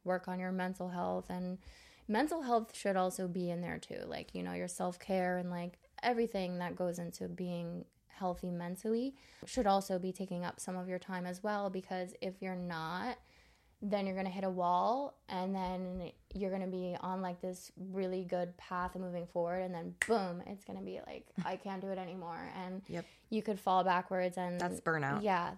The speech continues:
Speaker 1: that's burnout. So
Speaker 2: For
Speaker 1: you have
Speaker 2: m-
Speaker 1: to be aware of that.
Speaker 2: Yeah, for me, I, like, when I'm burnt out, like, when she says when you're on the go all the time, like, you may be able to do it for years, like I have, uh,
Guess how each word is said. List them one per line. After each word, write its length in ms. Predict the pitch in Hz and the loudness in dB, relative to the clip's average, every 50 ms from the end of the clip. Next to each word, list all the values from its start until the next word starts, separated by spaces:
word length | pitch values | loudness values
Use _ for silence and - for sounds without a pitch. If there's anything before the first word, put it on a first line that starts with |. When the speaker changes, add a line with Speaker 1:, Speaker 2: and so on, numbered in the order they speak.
| - | 2
Speaker 1:
that's 240 | 202 208 226 240 254 | 6 6 6 6 4
burnout. 520 | 220 208 196 180 175 170 160 170 170 151 - - | 4 4 6 6 6 4 0 -4 -6 -8 -10 -10
So 560 | - - - - 208 196 185 180 180 180 185 180 | -10 -8 -2 2 2 4 4 4 4 2 2 4
Speaker 2:
For 80 | 196 202 | 4 6
Speaker 1:
you 60 | 208 | 6
have 100 | 202 196 - | 6 6 4
Speaker 2:
m- 20 | |
Speaker 1:
to 80 | - 214 | 2 0
be 120 | 220 220 | 2 2
aware 240 | 202 190 185 180 185 | 2 2 2 2 0
of 100 | 180 190 | 0 -2
that. 260 | 185 180 180 180 - - - - - - | -2 -4 -4 -4 -6 -10 -16 -20 -10 -6
Speaker 2:
Yeah, 320 | - 208 196 180 170 170 175 | 0 4 6 8 8 8 6
for 220 | - - - 196 | 4 2 2 4
me, 460 | 202 202 185 170 165 165 175 180 190 185 - - | 4 4 4 2 2 2 2 2 2 2 0 2
I, 420 | - 170 165 165 165 170 185 196 | 4 4 6 6 6 6 4 4
like, 300 | 202 202 190 185 - - - - - - - - - _ _ _ _ _ _ - - - - _ _ _ | 4 4 2 2 0 -4 -12 -20 -20 -20 -20 -20 -20 _ _ _ _ _ _ -16 -16 -16 -16 _ _ _
when 260 | 202 190 196 202 190 - - | -6 0 2 2 2 2 4
I'm 380 | 170 170 170 185 202 220 247 - - - - - 185 - - - | 4 4 6 6 4 2 2 0 -2 -6 -10 -14 -16 -16 -4 0
burnt 380 | 175 160 156 160 170 165 - | 2 2 2 2 0 0 0
out, 280 | 160 151 151 156 160 170 | 2 2 4 4 4 4
like, 140 | 175 165 165 | 4 2 2
when 100 | 180 165 | 0 2
she 140 | - 190 175 | 2 0 0
says 200 | - 185 165 165 | 0 0 0 0
when 120 | 175 170 | 0 0
you're 120 | 165 160 160 | 0 2 0
on 80 | 160 165 | 0 0
the 60 | 160 | 0
go 220 | 156 - 151 151 | 0 2 2 4
all 80 | 151 156 | 4 2
the 80 | 165 156 | 2 0
time, 300 | - - 151 147 160 156 | -2 -2 -2 -2 0 0
like, 140 | 151 147 151 - - - - - - - | -2 -2 -4 -8 -14 -18 -20 -20 -10 -2
you 140 | 180 180 | 0 2
may 180 | 170 160 156 160 | 4 4 4 4
be 140 | 165 170 165 | 6 6 6
able 140 | 160 156 156 | 4 4 2
to 100 | 160 151 | 0 0
do 140 | 156 151 | 2 2
it 80 | 151 147 | 0 0
for 100 | - 165 | 0 -2
years, 560 | 156 151 147 143 143 143 156 165 180 180 - - | -2 0 0 0 0 0 2 0 0 0 0 -2
like 120 | 147 - - | -4 -4 -2
I 180 | - 151 147 143 | 0 2 2 2
have, 540 | 151 139 151 151 147 151 156 170 175 190 185 - - - - - - - - - - - | 0 0 0 0 0 2 2 2 2 0 -4 -8 -14 -18 -18 -16 -16 -16 -18 -18 -2 2
uh, 260 | 196 180 175 165 160 | 4 6 6 6 4